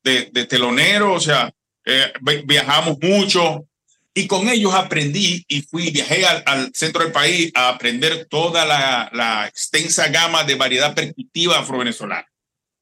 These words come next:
con, con Imbangala. Viajé muchísimo, eh, aprendí muchísimo. Y mucho después, mucho después,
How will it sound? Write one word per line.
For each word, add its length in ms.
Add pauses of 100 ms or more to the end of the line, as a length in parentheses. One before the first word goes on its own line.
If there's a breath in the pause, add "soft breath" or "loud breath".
con, 300
con 180
Imbangala. 680 (400)
Viajé 320
muchísimo, 880 (200 soft breath)
eh, 720 (1040)
aprendí 420
muchísimo. 880 (2250)
Y 160
mucho 640
después, 400
mucho 680
después, 520